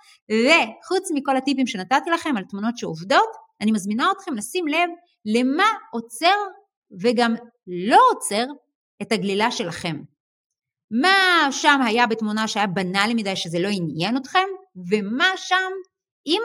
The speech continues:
עצר את תשומת הלב שלכם, אז מה היה שם שעצר? ותרשמו לכם, ותחקו את זה בפוסטים שלכם. אחרי שתפסתי את תשומת הלב עם התמונה, הדבר הבא שאני רוצה להשקיע בו, זה המשפט הראשון.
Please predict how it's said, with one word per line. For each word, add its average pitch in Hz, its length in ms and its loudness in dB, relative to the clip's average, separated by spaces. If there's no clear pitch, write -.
עצר 285 220 2
את 285 80 -6
תשומת 269 260 0
הלב 247 160 0
שלכם, 240 360 -4
אז 185 160 -12
מה 208 220 -4
היה 190 220 -6
שם 330 280 -2
שעצר? 196 480 -2
ותרשמו 330 440 0
לכם, 180 200 -6
ותחקו 277 600 0
את 427 180 -2
זה 294 200 2
בפוסטים 185 580 -4
שלכם. - 380 -8
אחרי 381 680 4
שתפסתי 247 500 -2
את 220 60 -4
תשומת 247 240 0
הלב 196 200 0
עם 202 80 -2
התמונה, 165 720 -2
הדבר 185 380 2
הבא 202 460 4
שאני 277 280 0
רוצה 202 220 0
להשקיע 208 400 0
בו, 220 120 2
זה 262 100 0
המשפט 339 400 2
הראשון. 381 400 0